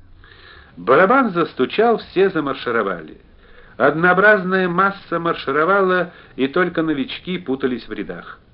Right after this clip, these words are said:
Улицы коридоров сменялись площадями лестничных площадок, над площадками висело казённое небо сводов.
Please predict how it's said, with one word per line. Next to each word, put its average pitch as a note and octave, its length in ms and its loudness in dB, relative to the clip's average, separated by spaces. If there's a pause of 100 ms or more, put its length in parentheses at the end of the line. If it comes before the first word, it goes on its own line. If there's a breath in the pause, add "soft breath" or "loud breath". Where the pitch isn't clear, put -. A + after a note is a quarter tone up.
(400)
Улицы E3 500 0
коридоров D#3 720 0
сменялись A#2 580 -6
площадями A2+ 800 -6
лестничных A2+ 800 -8
площадок, D#3+ 800 -4 (420 loud breath)
над D#3 240 -2
площадками D#3 760 -2
висело F#3 500 -2
казённое C#3 800 -2
небо A#2 320 -8 (100)
сводов. E2+ 420 -12